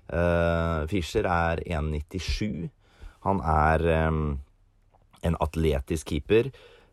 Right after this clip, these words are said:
Jeg tror han er en keeper som kan gå inn i Eliteserien og prestere fra dag én, eh, og kan sikkert også bli blant de beste, blant de beste keeperne i Eliteserien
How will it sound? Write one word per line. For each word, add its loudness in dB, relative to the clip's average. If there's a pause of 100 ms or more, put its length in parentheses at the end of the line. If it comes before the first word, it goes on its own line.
Jeg 2
tror -2
han 2
er -2
en -2
keeper -4
som -4
kan 0
gå 2
inn -4
i -4
Eliteserien -4
og -2
prestere -2
fra 2
dag 2
én, 2 (580)
eh, 2
og 4
kan -2
sikkert 0
også 2
bli -2
blant -2
de -2
beste, -4 (500)
blant -2
de -2
beste -2
keeperne -4
i -4
Eliteserien -4